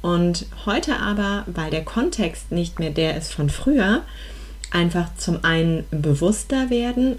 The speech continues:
meistens aber irgendwie auf eine Art und Weise anecken und der eine oder die andere vielleicht früher oder später auch feststellt, dass mit der Partnerin, dem Partner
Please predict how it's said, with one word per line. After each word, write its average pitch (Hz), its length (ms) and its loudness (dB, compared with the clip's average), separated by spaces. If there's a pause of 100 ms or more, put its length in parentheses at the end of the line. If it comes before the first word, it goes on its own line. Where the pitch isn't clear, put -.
meistens 180 540 0
aber 165 380 -2
irgendwie 208 500 6
auf 160 260 -6
eine 156 300 -6
Art 160 140 -2
und 160 200 -6
Weise 147 380 -2 (160)
anecken 208 760 0 (720)
und 185 540 2 (1000)
der 196 220 2
eine 247 500 4
oder 165 200 0
die 160 200 0
andere 208 400 4
vielleicht 180 360 -2
früher 220 440 6
oder 160 180 0
später 175 720 -2
auch 185 300 -2 (500)
feststellt, 208 720 2
dass 214 140 4
mit 185 140 2
der 170 80 4
Partnerin, 190 540 2
dem 175 160 2
Partner 190 580 0